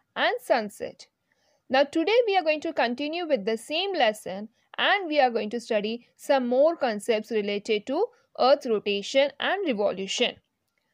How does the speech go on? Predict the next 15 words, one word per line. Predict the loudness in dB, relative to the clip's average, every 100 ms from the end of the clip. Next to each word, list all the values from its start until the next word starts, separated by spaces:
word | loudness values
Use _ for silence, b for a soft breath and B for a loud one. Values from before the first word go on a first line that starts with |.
| _ _ _
How | 0 4 6
a | 4 2
day | 4 2 2
is | 0 -2 -2
formed | -4 -2 0 -4 b b -6
and | -2 -2
how | -6 -2 2 2
a | 4 2
year | 2 2 2 2 2
takes | 0 0 -6
place. | -4 -2 -2 -8 -20 _ _ _ _ _
The | -6
changes | -2 0 0 0 -2 -2 -6
in | -4
the | 0 2